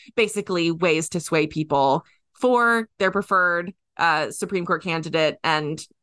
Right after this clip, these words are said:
against ones that they don't like, like Merrick Garland. Anyway, so Sheldon Whitehouse writes this little anecdote in his book where he's speaking to his Republican colleague,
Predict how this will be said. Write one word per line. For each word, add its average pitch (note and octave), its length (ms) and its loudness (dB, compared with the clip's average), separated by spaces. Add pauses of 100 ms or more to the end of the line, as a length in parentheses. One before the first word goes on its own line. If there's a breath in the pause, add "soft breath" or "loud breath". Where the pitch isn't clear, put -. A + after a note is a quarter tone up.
(180)
against D#3 680 -2 (200)
ones D#3+ 300 -4
that D#3+ 80 -8
they D3+ 100 0
don't D3+ 220 -4
like, A2 240 -2
like B2 220 -2
Merrick C#3+ 260 0
Garland. C2+ 480 -4 (340 loud breath)
Anyway, F3 520 0 (360 loud breath)
so E3+ 400 0 (600)
Sheldon B3+ 360 2
Whitehouse G3+ 460 0
writes F3 200 0
this F3 120 -4
little F3 180 2
anecdote D3+ 520 0
in D3+ 100 -2
his F3 200 -4
book B2 260 -2
where E3+ 100 -2
he's F#3 220 -2
speaking E3 380 -4
to E3 120 0
his D#3+ 140 2
Republican D3+ 540 -2
colleague, D#2 540 -2